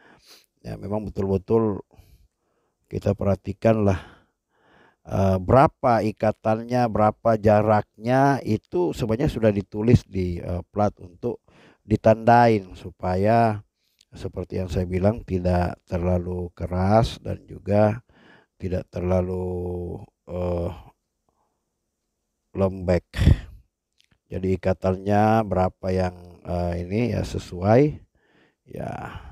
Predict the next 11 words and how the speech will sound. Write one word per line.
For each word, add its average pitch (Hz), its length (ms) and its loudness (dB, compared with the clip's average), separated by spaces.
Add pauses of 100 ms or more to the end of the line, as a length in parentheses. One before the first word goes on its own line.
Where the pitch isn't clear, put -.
(540)
kita - 320 -4
kembalikan 95 640 -2
lagi 95 320 2
ke 107 80 -2
situ. 95 320 -2
Dan 90 240 -6
biasanya 92 640 0
saya 101 320 2
sudah 92 320 -4
tulis 120 480 0
itu, 92 320 -10